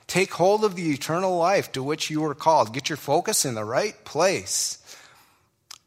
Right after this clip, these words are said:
You were called to when you made your good confession in the presence of many witnesses,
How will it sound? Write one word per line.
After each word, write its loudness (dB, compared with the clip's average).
You 0
were 0
called 6
to 2
when 0
you -2
made 0
your 0
good -2
confession 0
in -4
the -4
presence 0
of -2
many -2
witnesses, -6